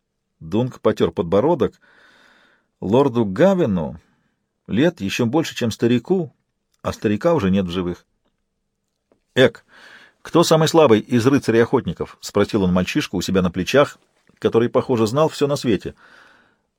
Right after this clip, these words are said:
"Лорд Гавен", — тут же ответил Эк, — "противник Валлара". "Принца Валлара", — поправил Дунк. "Оруженосец должен выражаться учтиво". Трое охотников заняли свои места,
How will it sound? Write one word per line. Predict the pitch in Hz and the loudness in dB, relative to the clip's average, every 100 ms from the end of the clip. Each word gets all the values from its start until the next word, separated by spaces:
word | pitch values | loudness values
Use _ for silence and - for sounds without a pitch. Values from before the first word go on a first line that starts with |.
| _ | _
"Лорд | 113 156 160 | 2 2 4
Гавен", — | 175 151 78 64 _ _ _ - | 4 4 2 -6 _ _ _ -2
тут | 120 82 | -2 0
же | 87 | 0
ответил | 92 101 85 95 | 0 -2 0 2
Эк, — | 123 - | 2 0
"противник | - 131 180 135 110 | -2 0 2 2 2
Валлара". | 123 143 117 71 - _ _ _ _ _ _ _ | 4 4 4 0 -8 _ _ _ _ _ _ _
"Принца | - 127 151 120 - | 0 2 2 0 2
Валлара", — | 98 95 92 80 | 4 4 2 0
поправил | - - 92 85 85 | -4 -2 0 0 -2
Дунк. | 82 73 - _ _ _ _ | -6 -8 -16 _ _ _ _
"Оруженосец | 92 95 95 107 147 170 156 - 98 | 0 0 2 2 2 2 -2 -6 -4
должен | 104 143 139 139 | 2 2 2 2
выражаться | 123 117 135 - | 4 4 2 -2
учтиво". | 131 - 151 113 67 _ _ _ _ _ _ _ _ _ _ _ | -6 -4 -2 -2 -2 _ _ _ _ _ _ _ _ _ _ _
Трое | 113 139 156 | 2 6 6
охотников | 139 143 131 123 110 | 4 2 -2 0 0
заняли | 104 117 110 | 2 2 2
свои | 101 110 98 | 0 0 2
места, | 95 - 151 | 0 2 2